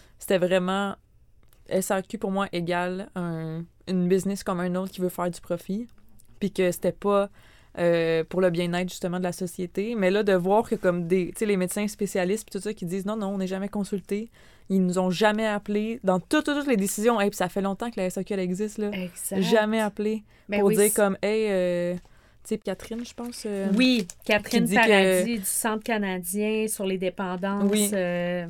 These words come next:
Speaker 2: et les substances, euh, oui. »
Speaker 1: Tu sais, elle a dit, euh, ils pourraient, tu sais, exemple,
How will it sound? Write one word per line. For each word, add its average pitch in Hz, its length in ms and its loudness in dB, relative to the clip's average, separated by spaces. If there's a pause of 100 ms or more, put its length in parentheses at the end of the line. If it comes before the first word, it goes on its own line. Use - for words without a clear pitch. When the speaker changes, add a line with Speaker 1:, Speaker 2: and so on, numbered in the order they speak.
(120)
Speaker 2:
et 214 140 -4
les 180 180 -4
substances, - 800 -4
euh, 180 220 0
oui. » 196 220 -2 (160)
Speaker 1:
Tu 214 80 -2
sais, 202 60 2
elle 202 160 2
a 180 100 4
dit, 185 300 -4
euh, 175 220 -2 (680)
ils 190 80 -4
pourraient, 190 280 0
tu - 80 -12
sais, 214 180 0
exemple, 196 420 -2